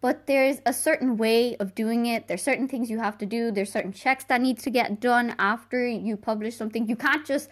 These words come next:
spit out information in science. In science, it's very important that other people can look at what you're doing and you are able to give people ideas. If you're sharing an idea, you want to be able to explain it and you want to be able to carry it out. So this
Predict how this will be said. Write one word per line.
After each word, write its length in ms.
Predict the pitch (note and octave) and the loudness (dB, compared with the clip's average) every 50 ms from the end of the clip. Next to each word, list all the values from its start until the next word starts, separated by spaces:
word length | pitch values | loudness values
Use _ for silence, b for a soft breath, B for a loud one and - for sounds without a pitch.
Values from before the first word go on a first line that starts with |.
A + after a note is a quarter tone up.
| B B B | B B B
spit 340 | - - - - C4+ C4+ B3+ | -20 -14 -6 -2 0 2 4
out 200 | A#3+ A3+ G3 - | 4 2 2 0
information 640 | A3 A3+ - A3+ A3 G#3+ A3 A3+ - - F3+ - - | -2 -4 -4 -4 -2 -2 -2 -4 -6 -8 -10 -10 -8
in 160 | - G3 G3 | -6 -6 -6
science. 360 | G3 F#3 F3+ F3 - F#3 - | -4 -4 -6 -6 -6 -8 -10
In 120 | - G3 G#3 | -8 -8 -6
science, 400 | - A3+ A3 A3 A3+ A3 A3 G#3+ | -2 0 0 0 0 -2 -4 -6
it's 140 | G#3+ G3+ - | -6 -6 -4
very 200 | A3+ A3+ A3+ A3+ | -2 -2 0 0
important 520 | A3+ A3 - A#3+ A3 - - G3+ G3 - | -2 -4 -2 -2 -2 0 -2 -4 -2 2
that 220 | F#3+ G3 G3 F#3+ - - | 4 4 4 2 0 -2
other 260 | - A3 A3 G#3+ A3+ A#3 | -2 0 0 2 0 -2
people 540 | A#3 C4+ B3+ A#3 - - A3 G#3+ G#3+ G#3+ | -2 -4 -6 -4 -4 -4 -2 0 0 -2
can 400 | G#3+ G#3+ A#3 G#3 G3 F3+ F3 D#3+ - | -2 -4 -4 -4 -4 -4 -6 -8 -8
look 320 | F#3 G3 G#3 A#3+ - - | -6 -4 -2 -2 0 2
at 140 | B3 G3+ F#3 | 2 2 2
what 200 | G#3+ A3 A3 - | 0 -2 -2 -2
you're 120 | A3+ A3 | -4 -4
doing 520 | G3+ A3+ A3 A3 A3 A3 G#3+ G#3 G#3+ G#3+ - - | -2 -2 -2 -2 -2 -2 -2 -2 -4 -6 -4 -2
and 360 | F#3 G#3 G3+ G3+ F#3+ E3+ - - | -2 0 0 0 -2 -6 -6 -6
you 460 | G3+ G3 G3 A3+ A#3 A#3 A#3 A#3 F#3+ | -6 -4 0 0 0 2 0 0 2
are 100 | - G#3+ | 2 2
able 380 | G3+ - G#3 A3 G3 G#3+ A#3+ A3 | 2 2 2 0 0 -2 -2 -4
to 100 | A#3 A3+ | -4 -6
give 520 | F#3 - A#3 A3 A#3 A#3+ A3+ A3 - - - | -4 0 2 4 4 4 2 -2 -8 -10 -6
people 480 | - A#3 A3+ - A3 G#3 G#3 G#3 - - | -4 -4 -4 -2 -2 -2 -2 -2 -2 -2
ideas. 540 | G3+ G#3 G#3 G3+ G#3+ G#3+ G3 F3 F3 F3 - - | 0 0 0 0 -2 -2 -2 -2 -4 -6 -6 -8
If 120 | G#3+ G#3+ | -6 -2
you're 140 | A#3+ C#4+ D#4+ | 0 0 0
sharing 400 | D4+ - - C4+ B3+ C4 C4+ C4+ | 0 0 0 0 0 0 0 0
an 100 | B3+ A#3+ | 0 0
idea, 440 | A3+ G#3+ A3+ A3 G#3+ A#3 A#3+ B3 C4 | 0 0 0 0 0 2 2 2 2
you 160 | C4 A3+ A3 | 0 0 0
want 160 | A3 A#3+ C4+ | 2 2 0
to 80 | B3+ A#3+ | 0 0
be 80 | A#3+ A#3 | -2 -2
able 140 | A#3 A#3 | -2 -2
to 120 | A3+ - G3+ | -4 -6 -8
explain 480 | G3 - - - - A3+ A#3 B3 C4 | -8 -8 -8 -6 -4 -2 0 0 0
it 160 | A#3 A3+ A3 - | -2 -2 -4 -4
and 80 | G#3+ | -4
you 80 | G3 G3+ | -2 -2
want 140 | A3 A3 A#3 | -2 -2 -2
to 60 | A3+ | -2
be 100 | A3 A3 | -4 -4
able 120 | A3 A3+ | -6 -6
to 80 | - G#3+ | -10 -12
carry 360 | - - A3 G3+ G3+ F#3+ F3 | -8 -2 -2 0 0 0 -2
it 80 | F3 F3+ | -4 -4
out. 260 | F3 E3+ - - - - | -4 -4 -6 -8 -12 -16
So 580 | - - - G#3+ G#3+ G#3 G#3 G3+ G3+ - - - - | -10 -4 0 2 2 4 4 2 2 0 -2 -8 -18
this 320 | A#3 - A3+ A3 - - | -10 -6 -6 -6 -6 -8